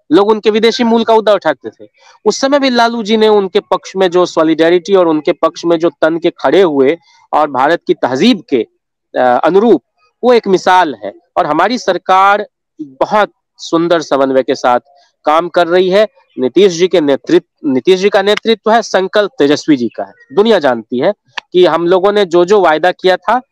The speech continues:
उसको एक एक करके पूरा कर रहे हैं, चाहे चार लाख चालीस हजार शिक्षकों, अ, को राज्यकर्मी देने का मामला हो, चाहे अभी सत्तर दिन के अंदर सवा दो लाख शिक्षकों की बहाली का मामला हो, न-, अ, विशिष्ट शिक्षक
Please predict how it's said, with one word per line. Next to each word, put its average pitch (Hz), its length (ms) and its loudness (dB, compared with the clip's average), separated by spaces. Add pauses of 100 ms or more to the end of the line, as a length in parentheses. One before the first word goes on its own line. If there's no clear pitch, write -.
(320)
उसको 190 380 -2
एक 202 200 2
एक 208 160 0
करके 180 260 -2
पूरा 170 300 0
कर 180 200 0
रहे 185 140 0
हैं, 196 80 -2
चाहे 156 240 0
चार 160 280 0
लाख 165 240 0
चालीस 160 260 0
हजार 160 200 0
शिक्षकों, 170 600 -2 (380)
अ, 139 400 2
को 151 180 -2
राज्यकर्मी 151 520 0
देने 196 240 0
का 202 220 2 (160)
मामला 196 340 0
हो, 208 180 0
चाहे 185 220 0
अभी 175 220 0
सत्तर 180 360 -2
दिन 185 200 0
के 185 120 0
अंदर 175 260 2
सवा 165 260 0
दो 165 200 0
लाख 165 220 2
शिक्षकों 160 460 -4
की 247 200 -4 (340)
बहाली 233 280 -2
का 220 140 0
मामला 147 340 -2
हो, 107 120 -6 (320)
न-, 135 340 0
अ, 147 60 0
विशिष्ट 160 540 0
शिक्षक 208 360 -4